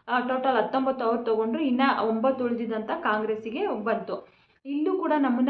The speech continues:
ಗೆಲ್ಲಿಸ್ಲಿಲ್ವಲ್ಲ ಅಂತಂದ್ರೆ, ಇವಾಗ ನಾವು ಏನ್ ಗ್ಯಾರಂಟಿ ಯೋಜನೆಗಳನ್ನ ಕೊಡ್ತಾ ಇದೀವಿ ಅದು ಜನಗಳಿಗೆ ಅವಶ್ಯಕತೆ ಇಲ್ಲ. ನಾವು ಎಷ್ಟು ಜನಗಳಿಗೆ ಹೆಲ್ಪ್ ಮಾಡಿದೀವಿ, ಎಷ್ಟು ಕೊಟ್ಟಿದೀವಿ, ಆದ್ರೂ ಕೂಡ ನಮ್ಮನ್ನ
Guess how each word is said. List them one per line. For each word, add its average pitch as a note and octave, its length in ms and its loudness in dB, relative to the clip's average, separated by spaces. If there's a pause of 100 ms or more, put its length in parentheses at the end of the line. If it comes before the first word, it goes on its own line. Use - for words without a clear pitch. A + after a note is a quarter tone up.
(140)
ಗೆಲ್ಲಿಸ್ಲಿಲ್ವಲ್ಲ A3+ 760 0 (340)
ಅಂತಂದ್ರೆ, C4 360 2
ಇವಾಗ C#4+ 200 2
ನಾವು D4 180 2
ಏನ್ C4 220 4
ಗ್ಯಾರಂಟಿ B3+ 400 2
ಯೋಜನೆಗಳನ್ನ C4 540 0 (120)
ಕೊಡ್ತಾ A#3 320 2
ಇದೀವಿ B3+ 240 0
ಅದು B3 180 -2
ಜನಗಳಿಗೆ B3 560 0
ಅವಶ್ಯಕತೆ B3 600 0
ಇಲ್ಲ. A#3 280 -2 (460)
ನಾವು C#4+ 140 -4
ಎಷ್ಟು A#3 300 -2 (420)
ಜನಗಳಿಗೆ B3 480 0
ಹೆಲ್ಪ್ A#3+ 380 -2
ಮಾಡಿದೀವಿ, A#3+ 420 0
ಎಷ್ಟು A3 220 0
ಕೊಟ್ಟಿದೀವಿ, B3+ 420 0
ಆದ್ರೂ A3 280 2
ಕೂಡ C#4 180 -4
ನಮ್ಮನ್ನ A#3+ 360 0